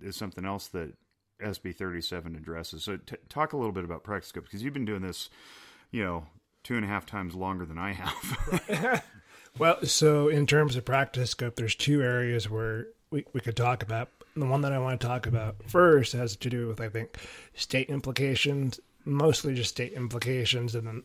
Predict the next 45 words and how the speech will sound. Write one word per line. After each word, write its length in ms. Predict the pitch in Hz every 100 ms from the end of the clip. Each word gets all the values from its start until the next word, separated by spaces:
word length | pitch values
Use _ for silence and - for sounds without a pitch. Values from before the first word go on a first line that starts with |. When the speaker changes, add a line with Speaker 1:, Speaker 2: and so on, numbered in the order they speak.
| -
Speaker 2:
and 100 | 120
the 80 | 120
last 400 | 139 139 113 -
one 300 | 123 120 101 - - - - - -
that 120 | 120
we 80 | 143
talk 280 | 151 139
about 260 | 131 127 127
would 100 | 120
deal 260 | 117 123 120
with 160 | 101
mostly 540 | 120 120 110 - 123 110
state 400 | - 120 117 - -
and, 140 | 113
I 140 | 113
think, 360 | 107 127 117 -
national 540 | 123 117 117 110 131 131
implications. 800 | - 127 127 127 - 127 120 - - - - -
But 260 | - 127 - - _ -
about 280 | 151 156 -
twenty 320 | 156 156 147
years 260 | 143 147
ago 240 | 131 127 123
or 120 | 120
so, 460 | - 127 120 117 120
there 220 | 123 123
were 320 | 120 120 117 - -
some, 520 | - 120 120 113 233
um, 300 | - - 220 - _ - -
there 160 | 147 131
was 180 | 123 117
a 80 | 113 _ -
bill, 300 | 156 156 156
and 140 | 147 - _
Jake, 280 | - 139 139
you 80 | 156
may 140 | 151
know 160 | 139 131
more 180 | 127 127
about 200 | 123 123
this 160 | 123
than 180 | - 117
I 140 | 120
do, 240 | 120 131 123
but 240 | 123 -